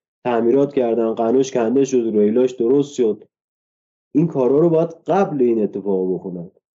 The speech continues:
همیشه می‌شه نوشدارو، همیشه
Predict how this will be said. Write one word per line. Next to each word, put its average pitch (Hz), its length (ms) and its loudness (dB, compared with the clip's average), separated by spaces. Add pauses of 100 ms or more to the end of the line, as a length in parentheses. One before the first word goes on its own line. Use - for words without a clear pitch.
(680)
همیشه 131 320 2
می‌شه 165 200 0
نوشدارو، 147 580 0 (240)
همیشه 151 760 2